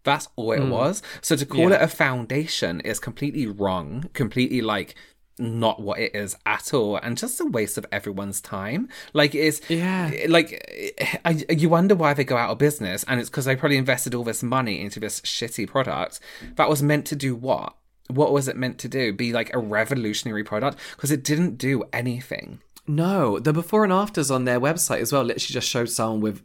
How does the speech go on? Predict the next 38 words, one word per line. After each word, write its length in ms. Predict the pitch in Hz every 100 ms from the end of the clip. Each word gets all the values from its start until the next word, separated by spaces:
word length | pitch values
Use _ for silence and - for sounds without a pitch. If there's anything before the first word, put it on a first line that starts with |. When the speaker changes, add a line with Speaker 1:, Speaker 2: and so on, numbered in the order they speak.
| -
Speaker 2:
shiny 380 | - 123 113 110
skin 240 | - 110
and 100 | 107
then 100 | 104
mattified 540 | 113 - - - 85 76
skin. 280 | - - 139
There 80 |
Speaker 1:
Right, 80 | 110
Speaker 2:
was 80 | 117
Speaker 1:
they, 80 | 127
Speaker 2:
no 100 | 131
Speaker 1:
they 220 | 127 143
were 100 | 139
Speaker 2:
difference. 140 | 147 143
Speaker 1:
honest 280 | 147 170 -
before 320 | 160 139 117
and 100 | 107
afters, 520 | 98 98 - 151 151
and 160 | - 120
I 60 |
think 200 | 120 131
people 240 | - 143 127
expected 800 | - - - - - 117 101 - - _
much 380 | 120 101 - -
more. 440 | 107 90 90 135 208 _ _ _ _ _ -
Uh, 40 | 135
Speaker 2:
Yeah, 200 | 123 139
Speaker 1:
like, 140 | 139 143
you 120 | 139
Speaker 2:
yeah. 60 |
Speaker 1:
call 140 | 180 175
something 240 | 165 151
a 40 | 147
found-, 280 | 147 139 -
imagine 380 | 175 170 196
me 80 | 202
being 240 | 185 170 160
like, 180 | 147